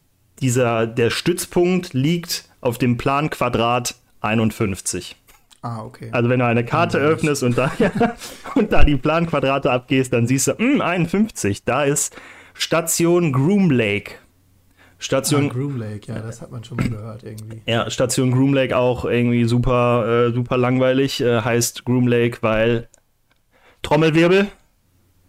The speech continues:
Speaker 1: am Groom Lake.
Speaker 2: Früher mal ein
Speaker 1: Salzsee war,
Speaker 2: Salzsee war.
Speaker 1: genau.
Speaker 2: Okay, liegt aber mitten in der Wüste, irgendwo im Nirgendwo, ne?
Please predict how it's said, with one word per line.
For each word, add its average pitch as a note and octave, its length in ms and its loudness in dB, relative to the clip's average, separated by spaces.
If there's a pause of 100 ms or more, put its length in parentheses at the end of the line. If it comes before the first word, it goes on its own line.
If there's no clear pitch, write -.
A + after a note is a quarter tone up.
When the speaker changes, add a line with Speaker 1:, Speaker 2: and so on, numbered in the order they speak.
(240)
Speaker 1:
am B2+ 240 2
Groom C#3+ 280 4
Lake. G#2 320 0
Speaker 2:
Früher C3 240 -6
mal B2 260 -6
ein A#2+ 520 -10
Speaker 1:
Salzsee A#2 500 0
war, G2+ 220 -2
Speaker 2:
Salzsee - 60 -14
war. - 140 -16
Speaker 1:
genau. G#2 400 -2 (1040)
Speaker 2:
Okay, D#3 240 -2
liegt D#3+ 300 -2
aber E3+ 220 0
mitten F3 260 -4
in D#3 100 -4
der C#3+ 160 -4
Wüste, E3+ 380 -6
irgendwo D3 400 -6
im C3+ 80 -6
Nirgendwo, A2+ 480 -8
ne? C#3+ 240 -10